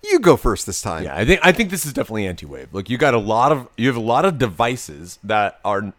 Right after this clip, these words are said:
Speaker 2: not normal. I mean, they're playing with the structure of film.
Speaker 1: Agreed.
Speaker 2: They're critiquing, uh, the structure of the film. You don't have a, uh, I, I think you, you gotta say the main character is an anti-hero. I mean, he's,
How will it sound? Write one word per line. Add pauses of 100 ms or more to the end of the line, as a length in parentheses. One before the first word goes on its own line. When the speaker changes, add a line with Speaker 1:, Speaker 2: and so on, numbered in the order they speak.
Speaker 2:
not
normal.
I
mean,
they're
playing
with
the
structure
of
film.
Speaker 1:
Agreed.
Speaker 2:
They're
critiquing, (120)
uh,
the
structure
of
the
film. (480)
You (160)
don't
have
a, (680)
uh, (260)
I, (300)
I
think
you,
you
gotta
say
the
main
character
is
an (800)
anti-hero.
I
mean,
he's,